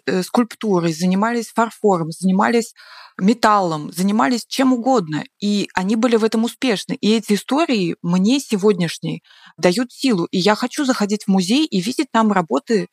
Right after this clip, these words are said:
женщин. Вот сейчас, например, кстати, недавно в Русском музее произошла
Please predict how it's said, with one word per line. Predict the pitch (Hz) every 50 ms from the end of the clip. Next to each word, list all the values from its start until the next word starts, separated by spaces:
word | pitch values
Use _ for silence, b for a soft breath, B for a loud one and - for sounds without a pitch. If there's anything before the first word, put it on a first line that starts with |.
| b b b _ _
женщин. | 180 214 269 294 262 214 - - 165 151 - _ _ _ _ _ _ _ _
Вот | - 180 202 -
сейчас, | - - 214 - 277 302 -
например, | 262 220 - 196 190 175
кстати, | - - - 180 - - 170 180 - _ _
недавно | - 196 214 190 208 196 180 156 160 156 151 151 165 b b b b b b
в | - - 165 160
Русском | 208 226 233 - - 202 175
музее | 180 185 185 254 285 311 294
произошла | _ - 190 185 185 185 185 175 - - 208 196 185